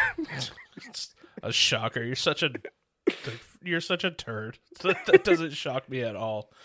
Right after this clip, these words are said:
Speaker 2: All right, uh, not here to talk about jobs we've had. We're here to talk about our dream jobs. Uh, with the one, we had one rule going into this, is that money doesn't matter.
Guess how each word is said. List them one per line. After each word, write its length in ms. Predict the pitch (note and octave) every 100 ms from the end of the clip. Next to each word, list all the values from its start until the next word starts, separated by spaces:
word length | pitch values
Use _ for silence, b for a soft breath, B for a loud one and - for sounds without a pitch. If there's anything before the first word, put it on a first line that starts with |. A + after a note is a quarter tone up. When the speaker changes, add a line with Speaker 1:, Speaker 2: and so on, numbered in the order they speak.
| B B B
Speaker 2:
All 60 | F#3
right, 200 | F3+ D3+
uh, 340 | F3 F3 F3 E3+
not 260 | F3+ G#3+ B3
here 140 | B3+
to 80 | A3
talk 180 | A3 G#3
about 200 | G3+ F3
jobs 320 | E3+ F3 E3+
we've 140 | E3+ D3
had. 420 | E3+ E3+ E3+ D#3
We're 220 | E3 E3+
here 160 | D#3+ F3+
to 100 | F3
talk 200 | F3 E3+
about 260 | E3+ D#3+ D3
our 160 | D3
dream 380 | C3 C#3+ D#3 D#3
jobs. 580 | D3 D3+ D3+ D3+ C#3+ - B B B
Uh, 220 | D3 D3 C3
with 200 | D#3+ -
the 120 | E3
one, 220 | D3+ E3 D#3
we 160 | E3
had 100 | F3 D#3+
one 220 | F#3+ G3
rule 340 | F3 D#3 C3
going 300 | B2 C#3 C#3
into 180 | C3+ C3+
this, 380 | C3 C3 B2+ -
is 220 | C3+ B2+
that 160 | C3 B2+
money 320 | C3 D3 E3
doesn't 300 | D#3 C#3+ C#3
matter. 400 | B2 A#2 F#2+ F#2+